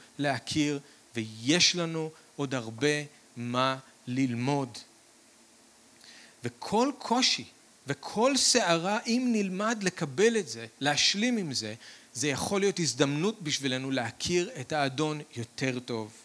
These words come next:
השאלה היא, האם אנחנו לומדים בתוך הקושי, או שכמו התלמידים אנחנו פשוט נכנעים ללחץ ולהיסטריה ולפחד? האם לקחנו מאיתנו משהו מתוך הסערה,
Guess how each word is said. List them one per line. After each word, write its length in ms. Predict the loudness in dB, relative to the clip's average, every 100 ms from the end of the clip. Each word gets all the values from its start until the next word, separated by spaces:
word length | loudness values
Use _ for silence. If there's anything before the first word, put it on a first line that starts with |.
| -20 -20 -20 -20 -20 -20 -20 -20 -20 -20 -20 -12 -2
השאלה 440 | 2 2 4 4
היא, 200 | 6 4
האם 220 | 2 0
אנחנו 300 | -2 -2 0
לומדים 580 | 0 0 -2 0 0 0
בתוך 280 | -2 -4 -6
הקושי, 460 | -10 -8 -6 -6 -10 -20 -20 -16 -2
או 60 | 2
שכמו 380 | 2 2 0
התלמידים 540 | 2 2 0 2 2 2
אנחנו 260 | 0 -4
פשוט 240 | -4 -4 -2
נכנעים 800 | -2 -2 -4 -4 0 0 0 -2 -8 -20 -20 -20 -20 -20 -20 -8
ללחץ 640 | 0 2 2 2 0 -6 -4
ולהיסטריה 800 | -2 -2 2 2 2 0 -2 -4
ולפחד? 640 | -2 -4 -2 -2 -2 -4 -12 -16 -20 -20 -20 -20 -20 -20 -20 -20 -20 -14 -14 -2
האם 220 | 2 2
לקחנו 560 | 2 0 -2 -2 0 0
מאיתנו 720 | 0 -2 -4 -2 0 0 0
משהו 500 | -2 -2 0 0 -2
מתוך 340 | -4 -4 -4
הסערה, 560 | -2 0 0 0 0 -2